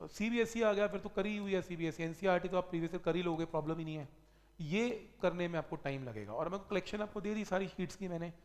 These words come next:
कुछ नहीं होएगा, ये शीट सारी कर लेना, Previous year के दो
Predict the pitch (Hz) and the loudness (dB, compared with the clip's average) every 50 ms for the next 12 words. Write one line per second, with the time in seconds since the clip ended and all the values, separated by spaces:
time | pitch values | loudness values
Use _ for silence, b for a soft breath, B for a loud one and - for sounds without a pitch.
0 | b b b b b b b - - 202 180 185 208 220 208 202 196 196 190 185 | b b b b b b b -8 -6 -4 -2 0 2 2 2 4 4 4 4 4
1 | 196 202 - - 196 190 - - 180 175 190 185 160 151 151 160 170 180 196 175 | 2 -2 0 0 -2 -2 2 2 2 2 4 2 2 2 2 2 2 2 2 0
2 | 135 - - - - - - - - - - - - - - - - 160 170 175 | 0 -2 -8 -16 -20 -20 -20 -20 -20 -20 -20 -20 -20 -20 -20 -6 -2 0 0 2
3 | 185 185 175 - 185 175 160 175 175 - 165 170 | 2 2 2 2 0 -2 0 0 -2 0 0 -2